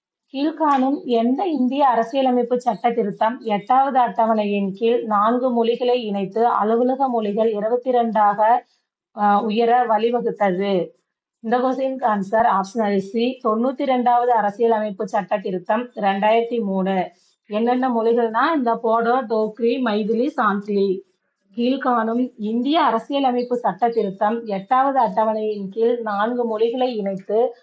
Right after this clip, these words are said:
அலுவலக மொழிகள் இருபத்தி ரெண்டாக உயர வழிவகுத்தது? இந்த கொஸ்டினுக்கு ஆன்சர் ஆப்ஷனல் சி, தொண்ணூத்தி ரெண்டாவது அரசியலமைப்பு சட்ட திருத்தம் ரெண்டாயிரத்தி மூணு. நெக்ஸ்ட் கொஸ்டின்,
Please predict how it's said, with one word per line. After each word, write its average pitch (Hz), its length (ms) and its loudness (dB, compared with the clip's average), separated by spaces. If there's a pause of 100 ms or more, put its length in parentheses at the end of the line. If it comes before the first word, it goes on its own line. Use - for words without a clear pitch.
(220)
அலுவலக 269 580 2
மொழிகள் 233 480 0
இருபத்தி 226 400 -2
ரெண்டாக 233 420 0
உயர 220 380 2
வழிவகுத்தது? 214 840 0 (720)
இந்த 220 180 -2
கொஸ்டினுக்கு 254 480 -2
ஆன்சர் 214 360 2
ஆப்ஷனல் 202 320 0
சி, 254 340 -6
தொண்ணூத்தி 254 440 -2
ரெண்டாவது 226 480 2
அரசியலமைப்பு 220 760 0
சட்ட 202 280 -2
திருத்தம் 202 600 -2
ரெண்டாயிரத்தி 214 640 0
மூணு. 190 520 -2 (600)
நெக்ஸ்ட் 196 360 -6
கொஸ்டின், 214 440 -2